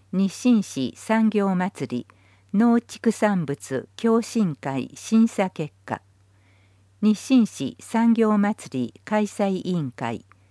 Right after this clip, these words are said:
農政課、零五六一七三二一九七。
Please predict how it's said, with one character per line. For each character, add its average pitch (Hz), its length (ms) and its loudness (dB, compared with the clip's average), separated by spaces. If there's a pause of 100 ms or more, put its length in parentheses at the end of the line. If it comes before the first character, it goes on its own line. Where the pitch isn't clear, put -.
(220)
農 220 200 4
政 180 380 0
課、 147 220 -6 (480)
零 240 300 4
五 226 260 4
六 147 340 -2
一 185 540 -6
七 190 400 -2
三 147 380 -6 (320)
二 233 320 4
一 - 480 -8
九 185 320 0
七。 156 340 -4